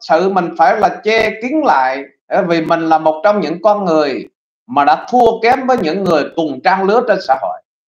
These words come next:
Đây là phải thể hiện một cái niềm, ờ, đau khổ, một cái sự xấu hổ chứ. Để mà ta vươn lên, để ta phấn đấu chứ. Ai đâu mà lên thật sự. Bây giờ đây bà con thấy đấy, trong tài khoản em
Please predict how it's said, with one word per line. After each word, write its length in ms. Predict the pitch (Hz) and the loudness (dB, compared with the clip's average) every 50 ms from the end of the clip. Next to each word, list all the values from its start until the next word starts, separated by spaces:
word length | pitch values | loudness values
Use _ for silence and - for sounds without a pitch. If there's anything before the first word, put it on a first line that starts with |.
| _ _ _ _ _ _ _ _ _ _ _ _ _ _ _ | _ _ _ _ _ _ _ _ _ _ _ _ _ _ _
Đây 180 | 185 214 226 220 | 0 2 2 2
là 120 | 214 190 | 2 0
phải 200 | - - 208 208 - | 2 0 0 0 2
thể 100 | - 220 254 254 208 | 2 4 4 4 2
hiện 220 | 175 175 185 190 | 0 0 0 0
một 180 | 185 180 185 - | 0 0 -2 -4
cái 100 | 233 240 | -8 -8
niềm, 460 | 233 - 214 202 190 185 175 170 170 175 180 - _ _ _ _ - | -6 -2 -2 -2 -2 -2 -4 -6 -10 -10 -12 -14 _ _ _ _ -8
ờ, 100 | - 156 - - | -8 -8 -6 -2
đau 260 | 190 240 247 240 240 | 0 2 2 2 0
khổ, 340 | 233 - - 160 147 175 180 190 | -2 -2 0 2 2 2 2 0
một 140 | 196 180 - 214 | -2 -4 -4 -8
cái 60 | 214 - | -14 -10
sự 200 | - - 151 160 156 - | -6 -4 -2 -2 0 2
xấu 180 | 262 285 330 - | 2 2 2 2
hổ 380 | 214 165 165 196 226 349 - - | 4 2 4 4 2 0 -2 -10
chứ. 60 | - _ _ _ _ _ _ _ _ _ _ _ _ _ _ _ _ _ _ _ _ _ _ _ - | -18 _ _ _ _ _ _ _ _ _ _ _ _ _ _ _ _ _ _ _ _ _ _ _ -2
Để 200 | 143 170 202 254 254 | 2 2 4 4 4
mà 80 | 220 | 2
ta 160 | 180 - 220 | 2 2 2
vươn 340 | 214 208 214 240 240 240 240 | 2 2 2 2 2 2 4
lên, 440 | 240 247 247 247 240 233 233 247 233 | 4 6 6 4 4 0 -4 -2 2
để 120 | 202 202 220 - | 2 2 4 2
ta 80 | 226 | 0
phấn 280 | 226 - 254 254 277 247 | 0 0 -2 -2 0 2
đấu 320 | 262 262 302 427 392 415 - - | 2 2 2 2 -2 -4 -6 -8
chứ. 60 | 330 285 - _ _ _ _ _ _ _ _ _ _ _ _ _ _ _ _ _ _ _ _ _ _ _ _ _ _ _ _ _ _ | -12 -16 -18 _ _ _ _ _ _ _ _ _ _ _ _ _ _ _ _ _ _ _ _ _ _ _ _ _ _ _ _ _ _
Ai 180 | - 175 214 214 | -2 0 2 4
đâu 160 | 226 233 233 | 4 2 2
mà 120 | 226 220 | 2 2
lên 300 | 208 202 214 233 247 233 233 | 2 4 4 4 2 2 0
thật 100 | 208 - | -2 -2
sự. 260 | - - 196 185 208 214 | 0 2 2 2 2 4
Bây 200 | 208 247 247 240 | 2 2 2 4
giờ 300 | 226 226 208 202 202 196 | 4 4 4 4 4 4
đây 180 | 220 233 240 | 4 2 4
bà 260 | 214 220 214 202 202 208 | 4 4 2 2 4 2
con 180 | 240 233 233 233 | 2 2 2 2
thấy 160 | 240 254 277 | 0 0 0
đấy, 120 | 277 254 247 247 | 0 -2 -4 0
trong 160 | - 240 233 220 - | 0 0 0 0 0
tài 140 | 208 190 180 | 0 2 2
khoản 220 | - 156 156 208 | 4 2 2 2
em 120 | 233 233 | 0 -6